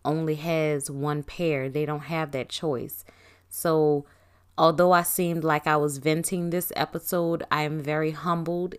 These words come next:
and I am very grateful and thankful for the life that I have. And this is not the end.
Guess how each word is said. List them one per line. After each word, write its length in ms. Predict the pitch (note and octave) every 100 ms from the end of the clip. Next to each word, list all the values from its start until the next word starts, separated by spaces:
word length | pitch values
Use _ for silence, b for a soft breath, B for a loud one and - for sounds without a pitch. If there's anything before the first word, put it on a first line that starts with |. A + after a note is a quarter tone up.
| -
and 180 | D3+
I 100 | C#3+
am 120 | D3 C#3+
very 280 | D3+ D3
grateful 640 | C3 - D#3 D#3+ D#3+ F3 D#3
and 240 | C3 -
thankful 600 | D#3 D3+ - C#3 C3 C#3 b b b b b
for 400 | _ - E3 D#3
the 120 | D3
life 280 | C#3+ D3 D#3
that 100 | D#3
I 120 | C#3+ C#3
have. 540 | D3 D3 C3 C3 - -
And 520 | B2+ C3 B2+ B2+ C3 - _ _
this 280 | D#3+ G3 G#3+
is 120 | E3+
not 260 | F3 D#3 D#3
the 160 | D#3
end. 420 | C#3+ C3 B2+ C#3